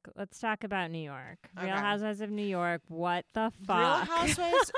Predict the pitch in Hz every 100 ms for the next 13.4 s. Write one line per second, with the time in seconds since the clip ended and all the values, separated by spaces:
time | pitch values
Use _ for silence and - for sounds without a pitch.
0 | 554 - 523 480 - 494 226 226 233 262
1 | 240 254 311 339 294 254 214 190 202 -
2 | - 202 - 294 247 202 196 190 180 -
3 | 196 165 190 196 226 277 285 311 269 185
4 | 185 190 180 175 - 170 170 190 - -
5 | _ _ _ 320 359 - 226 208 202 214
6 | - 190 185 214 - 180 170 175 - _
7 | _ _ _ _ _ 202 196 190 190 180
8 | 175 190 202 - - 190 170 - 202 170
9 | 180 - 339 - - - 151 - - 554
10 | - - 605 - - 523 - - 208 226
11 | 269 - 302 247 285 - 240 214 170 139
12 | 151 _ - _ _ - _ _ _ _
13 | 208 226 294